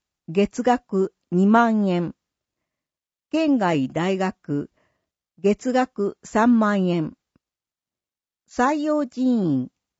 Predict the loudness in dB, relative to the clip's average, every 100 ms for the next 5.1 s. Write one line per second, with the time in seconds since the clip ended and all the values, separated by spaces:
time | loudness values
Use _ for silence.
0 | _ _ _ _ -6 -2 2 2 0 -2
1 | -4 -2 -2 -2 -2 -4 -6 -6 -4 -4
2 | _ -6 -6 -2 -2 0 -2 -2 -2 0
3 | 2 2 0 -2 -6 -6 -6 -6 _ _
4 | 0 2 4 4 2 0 -2 0 0 -2